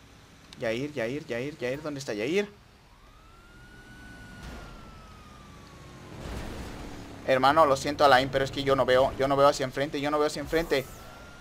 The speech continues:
Nah, chicos, quiero tirar a Yair, de verdad, quiero tirar a Yair. Ahí va Yair, increíble, chicos.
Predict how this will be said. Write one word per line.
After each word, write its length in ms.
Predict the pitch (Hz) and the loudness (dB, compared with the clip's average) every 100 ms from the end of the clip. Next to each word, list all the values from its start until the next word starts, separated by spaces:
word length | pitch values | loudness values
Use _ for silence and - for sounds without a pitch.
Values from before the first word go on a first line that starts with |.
| - - - - - | -20 -20 -20 -18 2
Nah, 640 | 160 160 156 156 156 151 | 10 10 12 10 10 6
chicos, 400 | 139 170 165 156 - | 4 -6 0 -2 0
quiero 220 | 165 175 | 0 2
tirar 300 | 170 160 156 | 0 6 8
a 80 | 165 | 8
Yair, 400 | 147 127 139 147 | 6 4 4 0
de 100 | 131 | 0
verdad, 380 | 123 123 139 139 - | 0 4 4 4 0
quiero 220 | 160 175 | 0 0
tirar 280 | 175 147 160 | 0 4 4
a 100 | 165 | 6
Yair. 380 | 131 139 196 | 4 8 10
Ahí 180 | 208 220 | 12 12
va 220 | 269 240 | 12 12
Yair, 380 | 240 240 196 175 | 12 12 8 6
increíble, 480 | 180 175 160 143 123 | 2 -2 0 0 0
chicos. 400 | - 123 123 - | -4 -6 -6 -8